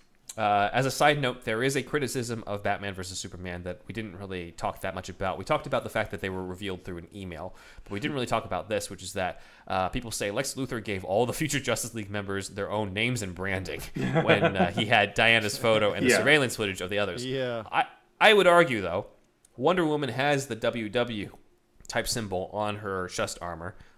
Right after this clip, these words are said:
Speaker 1: Aquaman has his symbol on his belt, and the Flash has his on his chest, though not in that surveillance footage. So the only person who seems to have been given any sort of logo by Lex is Cyborg, 'cause Cyborg doesn't have really a logo,
Speaker 3: Yeah.
Speaker 1: but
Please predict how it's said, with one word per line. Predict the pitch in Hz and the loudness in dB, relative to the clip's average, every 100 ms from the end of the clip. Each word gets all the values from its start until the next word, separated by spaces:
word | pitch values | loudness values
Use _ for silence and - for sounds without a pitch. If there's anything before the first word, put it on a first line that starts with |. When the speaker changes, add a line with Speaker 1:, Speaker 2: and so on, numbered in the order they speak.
| - | -4
Speaker 1:
Aquaman | 117 120 127 123 113 | -2 0 0 0 0
has | 104 - | -2 0
his | 139 | -2
symbol | 131 117 101 | -2 -2 -4
on | 90 92 | -4 -6
his | 90 | -8
belt, | 87 92 92 - | -4 -2 -2 -4
and | 92 | -10
the | 92 | -6
Flash | 135 139 123 | 0 0 0
has | - 107 98 | 2 2 2
his | 113 104 101 - | 0 0 -2 -8
on | 98 98 95 | -6 -4 -4
his | 95 - | -6 -6
chest, | - - 107 87 - 107 | -4 4 4 4 -6 0
though | 98 | 2
not | 95 101 101 | 4 2 2
in | 95 | -2
that | 90 | -4
surveillance | - 90 104 87 73 | -4 -2 -2 -2 -8
footage. | 85 64 - - - - - _ _ - | -8 -8 -12 -18 -20 -20 -20 _ _ -8
So | - 117 107 101 | 0 4 4 4
the | 123 | 4
only | 180 | 4
person | 175 175 - | 6 4 4
who | 123 | 0
seems | - 165 131 | 2 0 0
to | |
have | 107 | -2
been | 92 98 | -2 2
given | 135 123 107 | 2 2 0
any | 131 123 | 0 0
sort | 117 90 | -2 -2
of | 90 | 2
logo | 120 107 87 | 2 2 0
by | 82 | 0
Lex | 92 127 - - | 2 0 0 -8
is | 117 95 | -6 -4
Cyborg, | - 139 123 95 87 87 | 0 2 2 2 -2 -4
'cause | 95 | -6
Cyborg | - 117 101 | 0 0 0
doesn't | 90 85 85 | -4 -8 -8
have | 107 107 92 82 | -4 0 -2 -2
really | 87 82 73 - - - - | -4 -4 -6 -12 -20 -20 -8
a | 92 | -2
logo, | 95 107 92 80 | 4 4 4 -2
Speaker 3:
Yeah. | 110 | -2
Speaker 1:
but | 107 92 90 - | 2 4 4 0